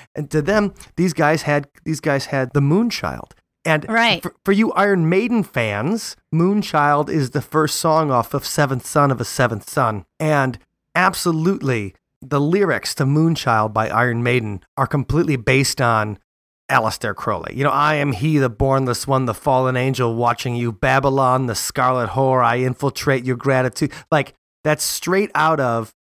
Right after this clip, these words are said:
Speaker 1: uh, Aleister Crowley's writing about the Moonchild that
Speaker 2: Yeah.
Speaker 1: Jack Parsons and L. Ron Hubbard. Now, I don't know if they were big Iron Maiden fans, but if they were cool, they would have been.
Speaker 2: <laughs> Well, here, here's the thing that, um, you just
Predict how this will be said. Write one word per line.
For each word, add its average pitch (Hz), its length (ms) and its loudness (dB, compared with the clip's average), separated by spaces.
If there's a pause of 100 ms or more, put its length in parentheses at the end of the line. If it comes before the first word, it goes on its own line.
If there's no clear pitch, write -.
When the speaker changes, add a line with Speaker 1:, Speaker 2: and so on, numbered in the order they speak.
(200)
Speaker 1:
uh, 120 260 0
Aleister 131 480 0
Crowley's 123 340 -2
writing 113 240 -2
about 107 220 -2
the 110 80 -6
Moonchild 110 520 0 (280)
that 120 320 -2 (220)
Speaker 2:
Yeah. 170 200 0
Speaker 1:
Jack 175 340 0
Parsons 156 520 -2
and 143 140 -6
L. 127 160 2
Ron 123 240 2
Hubbard. 147 380 -2 (140)
Now, 160 140 2
I 160 120 2
don't 220 80 0
know 208 40 2
if 196 60 -2
they 208 100 2
were 165 100 2
big 156 220 0
Iron 135 320 0
Maiden 143 300 2
fans, 104 380 -4
but 139 120 -2
if 127 120 -4
they 135 100 0
were 120 120 0
cool, 202 340 2
they 107 120 -4
would - 100 -4
have 587 160 0 (220)
been. 139 180 -12
Speaker 2:
<laughs> - 60 -20 (1200)
Well, 330 260 0 (240)
here, 440 240 0
here's 440 360 2
the 339 140 0
thing 277 400 0 (220)
that, 262 400 2
um, 240 360 2
you 247 180 -2
just 381 280 -2